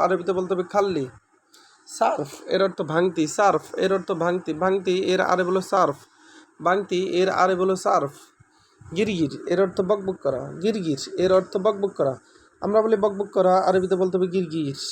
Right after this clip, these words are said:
আমরা বলি বকবক করা, আরবিতে বলতে হবে গিরগির। আবার মাফি গিরগির এর অর্থ বকবক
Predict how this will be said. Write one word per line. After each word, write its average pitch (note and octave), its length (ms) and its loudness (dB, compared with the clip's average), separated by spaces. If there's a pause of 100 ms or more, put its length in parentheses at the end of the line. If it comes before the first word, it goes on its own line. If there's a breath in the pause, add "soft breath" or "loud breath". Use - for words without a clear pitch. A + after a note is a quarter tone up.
(160)
আমরা G#3 200 2
বলি G#3+ 160 2
বকবক G3 340 -2
করা, F3+ 180 2 (100)
আরবিতে F#3 280 2
বলতে F#3 180 2
হবে F#3 120 0
গিরগির। D#3+ 400 -2 (500 soft breath)
আবার F#3 300 4 (720 soft breath)
মাফি A3 260 0
গিরগির E3 360 0
এর F3+ 160 2
অর্থ G3 200 2
বকবক F#3+ 340 2